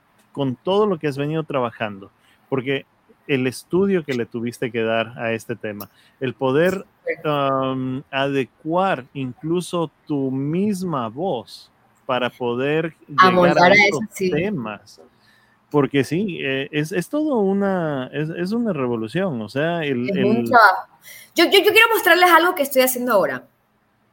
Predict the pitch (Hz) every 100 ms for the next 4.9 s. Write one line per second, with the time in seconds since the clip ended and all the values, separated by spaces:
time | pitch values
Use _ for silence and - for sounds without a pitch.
0 | _ _ 180 180 175 160 190 185 175 _
1 | _ _ _ - 208 247 226 240 240 190
2 | 175 - 208 208 196 196 185 185 185 262
3 | 202 202 - _ _ _ _ _ _ -
4 | 202 202 190 185 190 233 277 262 196